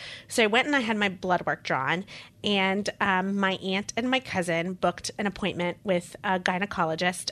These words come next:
um, and we went. And so in Costa Rica,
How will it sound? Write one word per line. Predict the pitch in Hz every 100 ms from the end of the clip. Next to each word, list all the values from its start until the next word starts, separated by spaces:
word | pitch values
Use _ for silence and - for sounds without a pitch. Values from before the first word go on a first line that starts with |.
| -
um, | 190 180 175 175 -
and | 202
we | 196 196 196 -
went. | 349 - - -
And | 220 208 - -
so | - 226 202
in | 233 220
Costa | 233 -
Rica, | 240 269 208 180